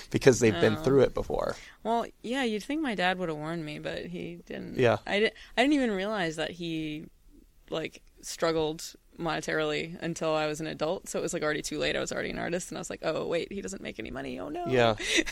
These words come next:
Speaker 1: Yeah, and you, and you picked a, yeah, and you, you picked a, like, it seems like a particularly difficult part of art.
Speaker 2: Yeah, very hard. I,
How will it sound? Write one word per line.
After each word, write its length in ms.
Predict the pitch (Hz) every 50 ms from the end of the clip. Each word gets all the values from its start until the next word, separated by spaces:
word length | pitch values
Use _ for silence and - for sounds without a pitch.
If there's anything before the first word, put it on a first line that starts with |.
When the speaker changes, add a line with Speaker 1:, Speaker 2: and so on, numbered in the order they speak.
| - - 330 - - - 294 - - 277 247
Speaker 1:
Yeah, 260 | 214 208 190 175 160
and 160 | 175 185 196 208
you, 100 | 208 208 175
and 120 | 170 180
you 80 | 190 185
picked 300 | - - - - - -
a, 440 | 165 151 143 135 131 123 123 117 - - 262 302 - -
yeah, 280 | 160 139 143 135 127 120
and 120 | 117 117 123
you, 80 | 127 123 -
you 100 | 131 127
picked 280 | - - 147 - - 123
a, 100 | 113 98 - - -
like, 200 | - - - - - - -
it 180 | - - - -
seems 200 | - 127 117 -
like 100 | 113 117
a 40 | 110
particularly 580 | - 110 - - 120 113 - 110 107 104 101 - -
difficult 480 | - 107 - - 104 - - 107 - - - -
part 320 | - - 104 98 98 -
of 440 | 107 104 101 98 - - - - - - - - - - - - - - - -
art. 160 | - 104 196
Speaker 2:
Yeah, 320 | 180 143 90 65 65 208 190 - - - - -
very 340 | 202 185 196 196 196 190 185
hard. 400 | 180 170 175 175 175 175 180 - - - - -
I, 200 | 190 202 190